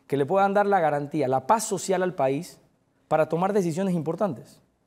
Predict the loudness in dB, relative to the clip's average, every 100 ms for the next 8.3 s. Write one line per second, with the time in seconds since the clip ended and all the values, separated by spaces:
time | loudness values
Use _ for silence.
0 | _ _ _ _ _ _ -2 2 2 2
1 | 0 -2 -2 -2 -4 -14 _ _ -6 -2
2 | 0 0 0 -2 -2 -2 -4 -8 -20 _
3 | _ _ -6 -2 -2 -2 -2 -2 -2 -2
4 | -2 -2 -4 -10 _ _ _ _ _ _
5 | _ _ _ _ -4 -2 0 2 2 2
6 | 0 0 0 0 0 0 0 0 -2 -8
7 | -12 _ _ _ _ _ -6 -2 0 0
8 | 0 -2 -6